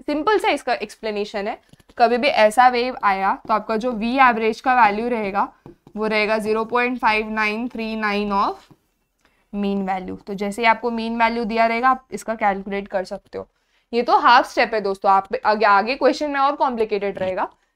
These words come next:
कि वहाँ पे आपको वैल्यू भी दिया रहेगा तो आपको ये कैलकुलेट करना पड़ेगा। तो यहाँ पे प्रोसीड कैसे करते हैं, I hope आपको वो समझा हो।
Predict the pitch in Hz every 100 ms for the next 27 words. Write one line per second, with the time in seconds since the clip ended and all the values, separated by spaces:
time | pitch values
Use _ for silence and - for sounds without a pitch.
0 | - 240 220 247 247 254 277 294 294 302
1 | 247 226 220 247 269 311 277 233 240 226
2 | 214 208 202 190 175 185 _ _ _ _
3 | _ _ _ - 262 262 233 247 - 233
4 | 214 277 320 339 320 330 311 311 320 277
5 | 294 294 262 - 277 302 285 208 214 202
6 | 190